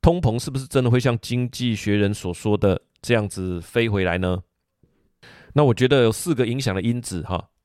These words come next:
四个比较大的区块，刚刚讲服务嘛，跟住房价格哈，这个本质上我觉得很难下降。服务大家要到处参观哈，到处享受。住房，因为都会区的房子就是这么有限，那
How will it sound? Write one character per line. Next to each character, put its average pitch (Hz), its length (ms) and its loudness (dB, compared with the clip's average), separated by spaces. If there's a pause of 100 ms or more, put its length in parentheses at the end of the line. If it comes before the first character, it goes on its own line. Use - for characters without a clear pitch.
四 - 220 -2
个 123 100 0
比 104 100 -4
较 127 140 0
大 139 140 2
的 113 80 0
区 127 180 -4
块， 120 160 0
刚 120 140 -2
刚 123 100 -4
讲 90 120 -8
服 - 180 -16
务 113 180 -6
嘛， 80 240 -10
跟 107 140 -4
住 107 180 -6
房 87 160 -6
价 87 220 -4
格 - 160 -16
哈， 76 160 -14
这 139 100 -6
个 - 80 -4
本 90 260 -2
质 95 180 -6
上 101 240 0
我 85 80 -6
觉 92 120 -4
得 87 60 -4
很 87 160 -6
难 78 180 -12
下 85 220 -4
降。 - 180 -8
服 107 320 -2
务 117 120 -2 (480)
大 120 120 2
家 107 160 0
要 104 480 2
到 117 100 2
处 110 160 -4
参 104 180 -4
观 98 200 2
哈， 85 220 -8
到 104 120 -2
处 98 220 -6
享 85 220 -8
受。 95 200 -4 (420)
住 185 200 4
房， 95 260 0 (260)
因 139 140 -2
为 123 260 2
都 135 180 -4
会 139 120 4
区 127 160 -4
的 113 80 -2
房 104 220 -4
子 95 180 -12
就 120 160 -2
是 - 140 -10
这 101 120 -8
么 92 120 -8
有 80 100 -10
限， 90 240 -8
那 101 200 -2